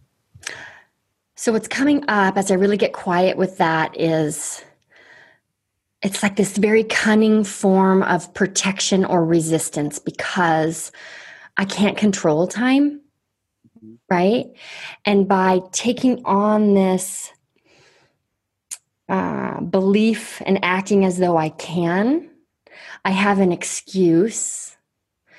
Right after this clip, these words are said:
Speaker 1: to hide behind my own productivity. So to, s-, I don't know if that's clear at all, but it feels so clear to me.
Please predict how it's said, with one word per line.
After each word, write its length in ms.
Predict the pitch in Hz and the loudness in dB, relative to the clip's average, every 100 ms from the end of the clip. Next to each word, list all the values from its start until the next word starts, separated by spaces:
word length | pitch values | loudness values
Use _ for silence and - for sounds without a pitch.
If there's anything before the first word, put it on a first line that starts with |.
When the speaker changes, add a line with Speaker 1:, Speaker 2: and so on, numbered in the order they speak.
| - - _ - | -20 -20 _ -4
Speaker 1:
to 240 | - 185 | 0 0
hide 880 | 175 - 202 196 185 165 190 226 - _ _ _ _ | 0 -2 0 2 2 2 0 -4 -12 _ _ _ _
behind 480 | 214 196 - 190 185 | -2 -2 0 2 4
my 160 | 175 165 | 2 2
own 220 | 180 175 | 0 0
productivity. 920 | - 165 156 - - 147 131 156 - _ _ _ _ _ _ _ _ _ 104 _ _ _ _ _ _ _ _ _ _ - - - - | 0 -2 -2 -6 -6 -6 -6 -8 -12 _ _ _ _ _ _ _ _ _ _ _ _ _ _ _ _ _ _ _ _ -20 -20 -20 -12
So 300 | - 220 - | 0 2 2
to, 260 | - - | -2 -6
s-, 180 | 214 - - | -6 -6 -4
I 60 | |
don't 160 | 202 214 | 0 2
know 100 | 196 | 2
if 100 | 190 | 2
that's 200 | 185 - - | -2 -4 -10
clear 340 | - 226 208 | 0 2 4
at 120 | 170 | 2
all, 200 | - 190 | 2 2
but 100 | 180 | 2
it 80 | - | -2
feels 240 | - 190 - | -2 -2 -2
so 520 | - - 220 202 196 | -8 -4 0 2 2
clear 280 | - 196 180 | 2 0 2
to 100 | 180 | 2
me. 520 | 180 190 233 285 | 2 2 0 -2